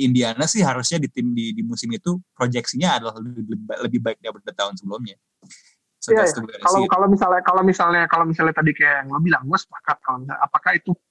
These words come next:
Speaker 2: dari sepanjang gue nonton Indiana, apa itu adalah, uh, posisi terbaik untuk dapat juara? Di atas kertas iya.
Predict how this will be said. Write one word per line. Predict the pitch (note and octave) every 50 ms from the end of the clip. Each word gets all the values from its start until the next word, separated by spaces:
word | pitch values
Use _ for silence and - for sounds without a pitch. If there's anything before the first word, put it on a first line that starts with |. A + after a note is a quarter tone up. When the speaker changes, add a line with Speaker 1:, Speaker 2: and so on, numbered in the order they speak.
| _ _ _ _ _ _ _ _ _ _ - - - - -
Speaker 2:
dari | D3+ D#3+ D#3+ E3+
sepanjang | E3 - - D#3+ E3 E3 D#3+
gue | D#3+ D#3 D#3
nonton | D#3 D#3+ D#3+ D#3 D#3
Indiana, | D#3 E3+ D#3+ D#3+ D#3+ D#3 D3+ D#3 D3 C#3+
apa | - C#3+ C#3+
itu | C#3 - D3
adalah, | C#3 C3+ C3+ C3+ - - - _ _ _ _ _ _ _ _ -
uh, | C3+ C3+ C3 C3 C3 C3 B2+ B2+ _ _ _ _ _
posisi | _ - D3 C#3+ - D#3 C3+ D3+
terbaik | D3 D#3 D3 D3 C#3+ D3 C#3
untuk | C#3+ C#3 C3 -
dapat | - C#3 C3 - C#3 - _
juara? | C#3 C3+ B2+ A#2+ A#2+ D3 E3 - - _ _ _ _ _ _ _ _
Di | _ - D#3 D3+
atas | C#3 - D#3 -
kertas | - - - - D#3 D3+ D#3
iya. | C#3 B2 -